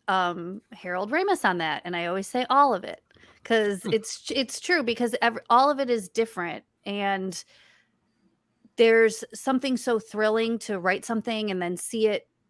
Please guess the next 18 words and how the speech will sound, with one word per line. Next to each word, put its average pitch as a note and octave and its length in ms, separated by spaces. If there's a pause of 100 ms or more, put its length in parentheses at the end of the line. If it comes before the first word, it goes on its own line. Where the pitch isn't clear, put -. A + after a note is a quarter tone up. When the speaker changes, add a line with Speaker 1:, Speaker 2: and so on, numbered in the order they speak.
(720)
Speaker 1:
on A3+ 180
T A#3 200
V, A#3+ 420
and G#3 80
you're F#3 120
like, G3 200
"I D#4 40
wrote G4+ 300
that," A3 280
and, F#3+ 160
and G3+ 140
people B3+ 180
are D4+ 80
laughing, D#4 520
and, G#3+ 120
oh D#4+ 120
my D#4+ 120
God. D#4+ 240